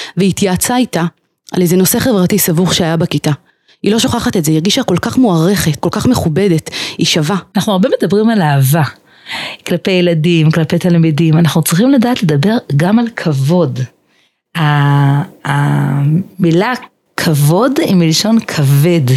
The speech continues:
Speaker 2: יש ערך, יש תוכן, יש עומק, זה לא מה שאנחנו רואים פה, אנחנו רואים, אה, איזושהי, איזשהו, אה, אדם, זה לא הוא, ה-, הגוף שלו, מה הוא עשה, מה הוא הספיק,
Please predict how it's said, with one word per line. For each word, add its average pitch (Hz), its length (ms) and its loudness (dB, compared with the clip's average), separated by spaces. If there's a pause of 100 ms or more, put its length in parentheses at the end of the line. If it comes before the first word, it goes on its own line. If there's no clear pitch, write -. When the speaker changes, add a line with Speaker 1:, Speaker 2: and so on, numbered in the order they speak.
(140)
Speaker 2:
יש 202 360 0
ערך, 240 640 -2 (360)
יש - 160 -2
תוכן, - 580 -2 (640)
יש 226 220 0
עומק, 254 500 0
זה 185 160 2
לא 247 220 2
מה 277 140 2
שאנחנו 254 400 0
רואים 226 260 2
פה, 240 140 -2
אנחנו 202 240 0
רואים, 208 280 2
אה, 214 220 0 (180)
איזושהי, 214 640 2
איזשהו, 208 520 2
אה, 180 300 2 (400)
אדם, 226 580 0
זה 202 140 2
לא 254 120 2
הוא, 254 360 2
ה-, 196 340 -2
הגוף 196 320 0
שלו, 220 440 2
מה 208 120 2
הוא 208 140 2
עשה, 208 380 0
מה 196 120 2
הוא 196 140 2
הספיק, 208 580 -2